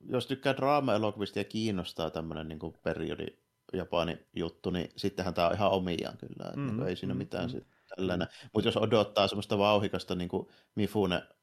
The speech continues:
Speaker 1: Kurosawa-tyylistä niinku miekkailuactionia, niin sitä ei oo kyllä juurikaan luvassa.
Speaker 2: Niin, nimenomaan, että tässä melkein pitäisi sanoakin, että niinku, mä en tätä niinku pelkistään suosittele vaan kylmästi, että jos tykkäät Kurosawa-elokuvista, katso tämä, vaan enemmänkin,
Speaker 1: Ei,
Speaker 2: että
Speaker 1: niin.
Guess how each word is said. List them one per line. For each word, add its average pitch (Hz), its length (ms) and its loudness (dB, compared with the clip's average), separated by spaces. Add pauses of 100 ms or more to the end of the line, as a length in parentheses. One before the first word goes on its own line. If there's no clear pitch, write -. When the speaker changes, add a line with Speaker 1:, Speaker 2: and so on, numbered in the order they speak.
(160)
Speaker 1:
Kurosawa-tyylistä 92 880 -2
niinku 92 180 -4
miekkailuactionia, 87 840 0
niin 85 100 -2
sitä 85 300 0
ei 78 60 -2
oo 82 80 -6
kyllä - 200 -8
juurikaan - 380 -4
luvassa. 123 420 -8
Speaker 2:
Niin, 220 200 0
nimenomaan, 208 320 0
että 151 260 -4 (260)
tässä 147 180 -2
melkein 196 180 -4
pitäisi 170 200 -4
sanoakin, 151 380 -2
että 98 180 -4
niinku, 98 400 -2 (220)
mä 107 140 -2
en 107 100 0
tätä 107 160 2
niinku 107 340 -2 (380)
pelkistään 92 800 -2
suosittele 92 420 -2
vaan 98 180 2
kylmästi, 95 420 -2
että 82 240 -6 (140)
jos 95 240 0
tykkäät 113 280 -4
Kurosawa-elokuvista, 85 560 -2
katso 85 220 -6
tämä, 80 320 -4 (380)
vaan 90 140 4
enemmänkin, 95 400 2
Speaker 1:
Ei, 98 200 6
Speaker 2:
että 90 80 4
Speaker 1:
niin. 78 400 -4